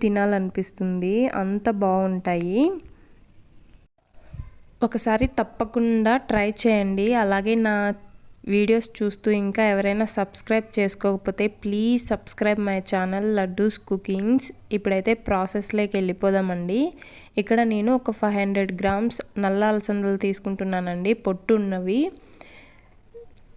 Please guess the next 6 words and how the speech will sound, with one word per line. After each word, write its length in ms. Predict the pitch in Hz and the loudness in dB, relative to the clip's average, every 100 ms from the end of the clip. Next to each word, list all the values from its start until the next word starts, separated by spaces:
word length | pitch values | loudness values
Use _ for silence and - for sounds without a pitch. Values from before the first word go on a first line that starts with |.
| - - 233 | -20 -4 0
ఈ 20 | 220 | 2
విధంగా 340 | 214 226 247 247 | 4 4 4 2
తీసుకొని 520 | 220 - - 214 208 254 254 220 | 0 -2 0 0 4 4 6 6
ఓవర్ 260 | 214 220 220 | 4 2 2
నైట్ 180 | 220 214 208 | 2 2 -2
మొత్తం 320 | 190 - 233 | -4 -2 0